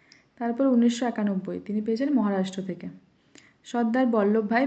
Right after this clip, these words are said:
প্যাটেল স্বাধীনতা সংগ্রামী ভারতের প্রথম স্বরাষ্ট্রমন্ত্রী। তারপর উনিশশো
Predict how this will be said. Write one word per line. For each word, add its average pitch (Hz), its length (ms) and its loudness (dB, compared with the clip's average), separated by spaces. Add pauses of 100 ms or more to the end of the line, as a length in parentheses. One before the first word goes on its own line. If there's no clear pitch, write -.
প্যাটেল 190 300 0 (200)
স্বাধীনতা 247 420 4 (120)
সংগ্রামী 214 420 2 (100)
ভারতের 196 380 0
প্রথম 202 260 0 (120)
স্বরাষ্ট্রমন্ত্রী। 180 840 -2 (1900)
তারপর 254 220 0 (100)
উনিশশো 247 240 2